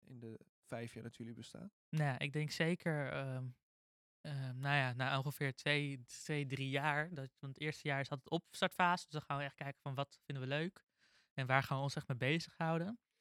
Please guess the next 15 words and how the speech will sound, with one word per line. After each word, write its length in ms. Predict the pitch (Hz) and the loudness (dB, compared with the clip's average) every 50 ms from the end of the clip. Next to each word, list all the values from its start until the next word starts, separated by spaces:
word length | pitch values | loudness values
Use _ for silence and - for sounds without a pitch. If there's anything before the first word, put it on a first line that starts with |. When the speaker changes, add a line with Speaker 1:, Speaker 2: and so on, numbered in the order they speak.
| _ - - _ _ _ _ _ _ _ _ | _ -20 -20 _ _ _ _ _ _ _ _
Speaker 2:
In 280 | - 143 143 139 135 131 | -2 0 2 2 2 2
het 100 | 131 - _ | -2 -2 _
tweede 340 | - - 175 180 196 196 196 | 2 6 8 8 8 8 6
jaar 280 | 180 160 143 139 139 | 4 4 4 4 2
heeft 280 | 139 131 143 127 - - | 0 -4 -6 -6 -4 -4
een 60 | 143 | 0
J 120 | 131 135 131 | 0 2 0
G 80 | - | 0
R-lid 380 | - - 147 156 160 151 139 - | 0 0 2 4 4 2 2 2
ingesproken 880 | _ 147 151 160 - - - - - - 135 127 127 127 - - - | _ 0 0 0 0 -2 -6 -8 -6 -4 -2 -2 -2 -2 -4 -8 -8
over, 560 | - 135 127 127 131 - - - 131 127 120 | -6 -4 -4 -4 -4 -8 -10 -10 -10 -8 -8
eh, 80 | 120 120 | -8 -10
het 200 | 117 - - _ | -12 -14 -12 _
O 40 | 131 | -12
V-beleid. 800 | 123 - 151 160 190 202 202 196 196 208 240 269 - - - - | -6 0 2 2 2 4 2 4 4 4 2 2 -4 -12 -14 -14